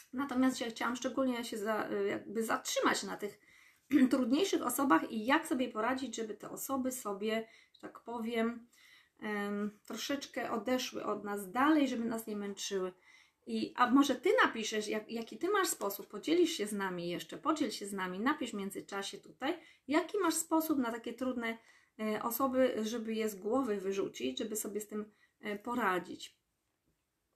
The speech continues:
Bo co innego, jak tkwimy w problemie z tymi osobami, co innego, jak to jest po latach. Ale też nie musimy, jak tkwimy w problemach, to trzeba żyć.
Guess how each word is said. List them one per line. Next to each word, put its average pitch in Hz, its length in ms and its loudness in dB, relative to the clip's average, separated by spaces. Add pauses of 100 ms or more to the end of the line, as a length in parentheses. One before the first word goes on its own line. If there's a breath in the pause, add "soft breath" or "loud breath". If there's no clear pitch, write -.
(260)
Bo 240 120 0
co 277 120 2
innego, 277 320 4
jak 226 180 0
tkwimy 320 400 4
w - 120 -8
problemie 208 600 -2
z 226 60 -6
tymi 214 220 -6
osobami, 208 500 -2
co 277 100 -4
innego, 247 260 -2
jak 240 120 -2
to 254 80 -10
jest - 140 -12
po 214 80 -6
latach. 233 560 2 (500 soft breath)
Ale 294 200 2
też 494 140 2 (100)
nie 440 120 4
musimy, 294 300 4
jak 226 100 -6
tkwimy 262 420 0
w 226 60 -12
problemach, 226 460 -2
to 254 100 -8
trzeba 240 300 -2
żyć. 359 400 4